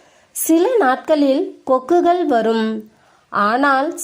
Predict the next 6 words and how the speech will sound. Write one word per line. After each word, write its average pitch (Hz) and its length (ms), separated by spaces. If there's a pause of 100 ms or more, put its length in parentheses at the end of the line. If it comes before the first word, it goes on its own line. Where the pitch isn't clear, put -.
சிங்கமோ 269 560
புலியோ 269 600
யானையோ 269 840 (220)
எவையும் 254 640
வந்ததே 254 640
இல்லை. 226 540